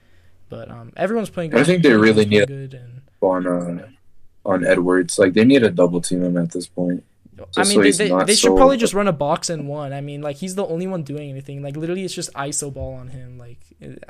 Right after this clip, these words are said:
Speaker 1: I, they, they need to come
Speaker 2: Yeah.
Speaker 1: up with some sort of game. Probably a box and one will, will work, but yeah, so. Okay, uh,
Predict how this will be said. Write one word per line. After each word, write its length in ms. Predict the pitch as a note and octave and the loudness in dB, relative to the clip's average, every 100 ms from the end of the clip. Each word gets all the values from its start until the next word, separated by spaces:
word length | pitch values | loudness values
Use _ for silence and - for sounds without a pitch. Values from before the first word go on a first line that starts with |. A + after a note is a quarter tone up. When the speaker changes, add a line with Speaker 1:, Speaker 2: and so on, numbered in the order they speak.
| - | -14
Speaker 1:
I, 160 | C#3 D#3 | -8 -6
they, 180 | D#3+ F3+ | -4 -4
they 220 | F3 F#3 | -4 -2
need 100 | G#3+ | 0
to 80 | - | 2
come 100 | F3 | 2
Speaker 2:
Yeah. 80 | F3+ | 2
Speaker 1:
up 40 | |
with 100 | D#3+ | 0
some 120 | E3 | -2
sort 140 | D#3+ D3+ | -4 -8
of 40 | |
game. 120 | D3+ | -6
Probably 220 | F3 F#3 | -2 0
a 40 | D3+ | -2
box 300 | C3+ C3+ C3+ | -6 -10 -12
and 120 | B2+ | -16
one 200 | B2+ B2+ | -18 -18
will, 160 | B2 C3+ - _ - - - - | -18 -20 -20 _ -20 -20 -20 -20
will 140 | A#2+ | -18
work, 220 | A#2+ A#2 - | -18 -20 -20
but 180 | A#2+ - | -20 -18
yeah, 240 | A#2+ A2+ - - | -18 -18 -20 -20
so. 200 | - A#2 A#2+ - - - - - - - - _ - | -20 -20 -20 -20 -20 -20 -20 -20 -20 -20 -20 _ -16
Okay, 260 | C#3 C3+ | -12 -8
uh, 500 | C3+ D3 D3+ D3+ D#3 | -8 -6 -6 -6 -8